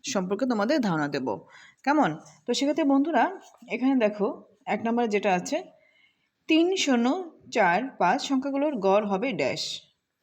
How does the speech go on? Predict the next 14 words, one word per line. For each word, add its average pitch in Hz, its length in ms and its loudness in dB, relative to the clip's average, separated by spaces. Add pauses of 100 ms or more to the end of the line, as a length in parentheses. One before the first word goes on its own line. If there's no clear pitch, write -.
ঠিক 269 120 -10
আছে, 294 160 -6
শূন্যস্থান 247 400 -2
আসবে। 151 320 -4 (340)
এখন 277 220 2
এইগুলো 294 360 2
গড় 220 220 2
নির্ণয় 226 420 0
কীভাবে 214 280 0
করবো? 208 140 0
দেখো 208 180 0
এখানে 240 160 -2
সংখ্যা 262 280 0
কয়টি? 262 340 -4